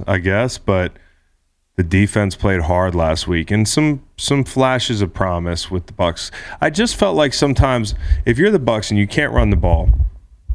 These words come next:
you know, I heard Todd Bowles was gonna run the ball last week. Like, "Yeah, we're gonna run the fucking ball."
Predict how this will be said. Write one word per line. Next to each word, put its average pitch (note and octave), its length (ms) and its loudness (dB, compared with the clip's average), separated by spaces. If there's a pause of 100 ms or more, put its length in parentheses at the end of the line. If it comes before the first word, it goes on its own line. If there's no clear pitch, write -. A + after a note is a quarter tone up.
(880)
you G2+ 100 2
know, F#2+ 100 2
I G#2 80 2
heard A2 200 0
Todd G2+ 300 2
Bowles F#2 320 0
was E2 140 -2
gonna F2+ 180 2
run E2 220 0
the D2 40 -4
ball C#2+ 440 -6
last E2+ 280 0
week. D#2+ 220 -6
Like, D#2+ 160 -4
"Yeah, F2 240 0
we're F2 140 -4
gonna D#2+ 160 -4
run E2 140 -4
the E2 60 -4
fucking - 320 -8
ball." C2+ 300 -6